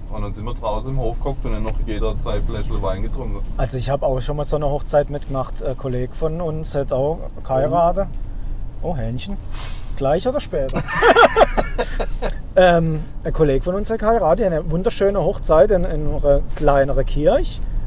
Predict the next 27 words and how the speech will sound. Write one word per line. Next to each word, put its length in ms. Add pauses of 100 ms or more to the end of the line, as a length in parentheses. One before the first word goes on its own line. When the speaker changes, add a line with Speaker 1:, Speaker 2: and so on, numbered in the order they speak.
(220)
Speaker 2:
Richtig 260
toll, 320 (360)
mit 160
einem 100
schönen 260
Sektempfang 600
vorne 300
dran. 500
Und, 400 (560)
und 120
danach 460
sind 240
die 80
engsten 380
Kollegen 560
im 120
Prinzip... 420 (580)
Ähm, 600 (460)
und 240
mit 140
der 60
Familie 480
dann 340 (760)
auf 160
ein 80
Weingut 480
gegangen. 380